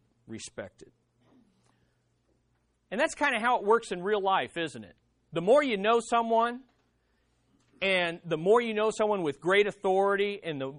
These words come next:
and the closer you are to them, the more you respect them when they live in truth, love, and obedience. And in a sense, they have even greater authority with you because of those things.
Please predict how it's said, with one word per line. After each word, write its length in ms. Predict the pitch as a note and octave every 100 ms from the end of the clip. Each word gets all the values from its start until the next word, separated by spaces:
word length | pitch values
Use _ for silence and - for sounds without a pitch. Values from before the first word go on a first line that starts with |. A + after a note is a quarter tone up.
| -
and 160 | D#3+
the 60 | D3
closer 560 | - - G#3+ A3 B3 A3+
you 240 | F#3+ F3+
are 180 | F#3+ G#3
to 220 | - A3
them, 140 | A3+ - _ _
the 100 | B2+
more 300 | C3+ F3+ A3
you 200 | A#3 G#3+
respect 580 | F3 E3 - G#3+ A3 -
them 180 | A#3+ A3+
when 140 | B3
they 140 | A#3 G#3+
live 280 | G#3 A#3+
in 160 | A#3+ E3
truth, 480 | - - A3+ B3 B3
love, 400 | E3+ F#3+ G3+ A3
and 80 | G#3
obedience. 720 | F3 D#3+ G#3 A3+ A#3+ A#3+ A3+ - - - - -
And 400 | G#3+ A3 G#3+ G3 _ _ _ _ _ _ _ _
in 140 | - F#3
a 80 | D#3+
sense, 500 | - D#4+ F4 G3+ -
they 140 | A3+ G#3+
have 180 | A3
even 300 | A#3 A#3 G3
greater 520 | D3+ F#3+ B3 E4+ D4+ F#3
authority 760 | D#3 - D#3 C#3 C3+ D3+ E3+ _ _
with 440 | - D3 A3+ D4+ -
you 340 | C3+ A#2+ C3 - _ _ _
because 460 | - C#3+ - A3+ G#3
of 160 | B2 A#2+
those 260 | A2+ - -
things. 460 | - - - _ -